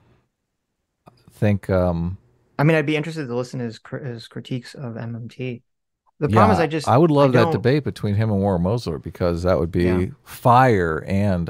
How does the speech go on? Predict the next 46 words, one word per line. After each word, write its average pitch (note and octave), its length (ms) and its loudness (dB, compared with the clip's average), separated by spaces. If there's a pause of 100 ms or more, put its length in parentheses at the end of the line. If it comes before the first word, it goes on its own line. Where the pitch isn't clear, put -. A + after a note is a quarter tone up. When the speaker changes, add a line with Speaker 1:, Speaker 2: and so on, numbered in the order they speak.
Speaker 1:
I E2+ 100 -2
would E2+ 200 -4
like D#2+ 240 -4
to - 280 -8 (880)
see F2+ 340 -2
the D#2+ 440 -2 (520)
fireworks. A#2 580 -2 (240)
Speaker 2:
I, - 60 -6
I D#3 40 0
would A3 280 2
like F#3 280 -2
to D#3 80 -8
have, D3 420 -6 (400)
uh, C3 420 -2
some - 280 -8
kind D3+ 260 -4
of A#2+ 140 -2
debate B2+ 380 0
or C3 140 -2
conversation A#2+ 720 -4
where G2+ 100 -8
we A2 100 -8
have A#2+ 180 -10
someone C3+ 380 -4
who B2 300 -6 (440)
is A#2 280 -4
very D3 460 -2
pro D3 220 -4
M C#3 120 0
M C3+ 140 -4
T C3 200 -8
and A#2+ 100 -10
someone B2+ 220 -6
who B2 140 -6
is A2+ 140 -6
very A#2 380 -6
anti B2 320 -6
M A2+ 100 -8
M A2 100 -10
T A2 340 -10 (1300)
that A#2+ 180 -2
would B2+ 160 -6
talk, E3 540 0
and B2+ 120 -10
then B2+ 140 -4
I, C3 520 -2